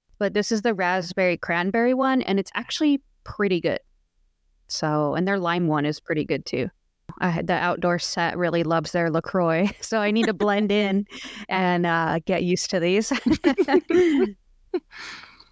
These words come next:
Speaker 1: So these are gonna be shorter episodes, just kind of addressing some of the different questions that we get.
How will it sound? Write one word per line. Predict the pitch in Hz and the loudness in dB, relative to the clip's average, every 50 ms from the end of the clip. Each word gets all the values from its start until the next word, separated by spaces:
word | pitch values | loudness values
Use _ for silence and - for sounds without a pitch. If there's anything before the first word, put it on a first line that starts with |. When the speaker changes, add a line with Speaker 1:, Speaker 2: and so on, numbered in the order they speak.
| _ _ _ _ _ _ _ _ _ _ _ _ _ _ _ _ _ _ | _ _ _ _ _ _ _ _ _ _ _ _ _ _ _ _ _ _
Speaker 1:
So | - - - 285 262 254 | -10 -6 -2 0 2 2
these | 262 196 269 277 294 277 | 2 2 0 0 2 2
are | 349 370 | 0 0
gonna | 339 370 349 339 | 0 0 0 2
be | 294 311 302 294 | 2 2 2 2
shorter | - - 262 254 254 262 262 | 0 2 2 2 2 2 2
episodes, | - 254 - - 233 - - 240 226 220 220 220 202 - - | 0 0 -2 -2 -4 -2 0 0 2 4 4 2 2 0 -2
just | 220 220 - | -2 -2 -2
kind | - 226 220 | -2 0 0
of | 226 214 | 0 0
addressing | 220 202 - 196 185 196 - - 208 202 196 185 | 0 -2 -2 -2 -2 -2 0 0 0 0 0 -2
some | - - 196 185 | -2 -2 -2 -2
of | 190 175 | -2 -2
the | 190 190 185 | -2 -2 -2
different | 165 196 190 - 202 185 - | -2 -4 -4 -4 -4 -6 -4
questions | - 185 - - 196 175 | -6 -6 -4 -4 -4 -2
that | - 180 | -2 -2
we | - 190 170 | -2 -2 -4
get. | - 190 175 170 170 165 165 165 - | -2 -2 -2 0 0 0 -2 -4 -6